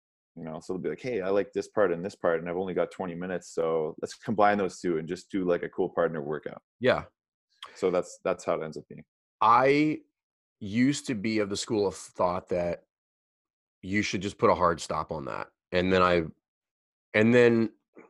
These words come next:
Speaker 2: that was just ignorant on my part, and it was very idealistic, eh, 'cause then I thought about myself. I'm like, "Well, I grew up as a gym rat, and I would just be in the
Speaker 1: Mm-hmm.
Speaker 2: gym all day long, whether it's
Speaker 1: Yeah.
Speaker 2: playing sports or training and stuff like that."
Speaker 1: Yeah.
Speaker 2: And I realized that taking that away from people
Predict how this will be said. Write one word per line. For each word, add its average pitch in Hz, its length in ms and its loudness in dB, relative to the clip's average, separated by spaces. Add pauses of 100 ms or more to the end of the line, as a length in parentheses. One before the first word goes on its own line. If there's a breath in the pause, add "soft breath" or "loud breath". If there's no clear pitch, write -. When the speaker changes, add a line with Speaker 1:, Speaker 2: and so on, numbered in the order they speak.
Speaker 2:
that 120 120 6
was 120 80 6
just 113 140 0
ignorant 104 340 6
on 87 120 4
my 87 160 2
part, 87 300 0
and 90 100 -2
it 92 40 0
was 85 140 -2
very 90 200 0
idealistic, 82 840 -4
eh, 92 80 -8
'cause 101 180 -2
then 110 120 4
I 113 160 6
thought 98 300 2
about 87 240 0
myself. 87 340 -2
I'm 98 100 -2
like, 92 160 -6
"Well, 95 280 0 (300 loud breath)
I 147 100 2
grew 117 220 4
up 92 120 2
as 87 100 -2
a 87 80 2
gym 78 280 -4
rat, 73 240 -8
and 82 100 -2
I 104 40 6
would 117 100 2
just 82 160 -4
be 90 100 2
in 82 80 2
the 80 60 0
Speaker 1:
Mm-hmm. 76 80 -6
Speaker 2:
gym 76 200 -4
all 82 200 0
day 76 120 -4
long, 78 300 -4
whether 87 180 0
it's 80 100 -6
Speaker 1:
Yeah. 82 60 -4
Speaker 2:
playing 101 180 4
sports 92 500 2
or 80 60 -8
training 87 320 -2
and 82 80 -8
stuff - 180 -8
like 80 160 -8
that." 87 200 -2 (540)
Speaker 1:
Yeah. 82 160 -6 (240)
Speaker 2:
And 110 100 2
I 110 60 6
realized 123 460 4
that 110 160 0 (280)
taking 123 440 -2
that 107 140 0
away 98 280 2
from 104 220 -2
people 87 580 -4